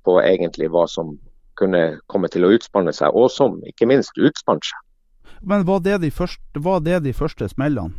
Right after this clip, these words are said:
Speaker 2: i, i Narvik?
Speaker 1: Eh, ja, eh, det er de første smellene som skjer. Eh, og det er jo også ei tid før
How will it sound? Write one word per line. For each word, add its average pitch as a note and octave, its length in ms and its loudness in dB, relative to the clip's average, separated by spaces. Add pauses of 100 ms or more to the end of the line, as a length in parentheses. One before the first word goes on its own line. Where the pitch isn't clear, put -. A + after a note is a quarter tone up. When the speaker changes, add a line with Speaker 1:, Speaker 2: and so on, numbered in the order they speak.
(120)
Speaker 2:
i, G#2+ 420 -4
i - 20 -4
Narvik? A#2+ 520 -6 (1600)
Speaker 1:
Eh, A#2 160 4
ja, A2 140 4 (340)
eh, A2+ 320 4
det C3 160 4
er A2 800 4
de G#2+ 100 2
første G#2+ 320 2
smellene F2+ 460 0
som D#2+ 240 -10 (100)
skjer. - 380 0 (560)
Eh, G2+ 400 2
og G2+ 640 2
det G#2+ 80 6
er A2 80 8
jo A2 100 6
også B2 240 4 (320)
ei G2+ 320 6 (240)
tid G#2+ 320 2 (160)
før B2+ 320 6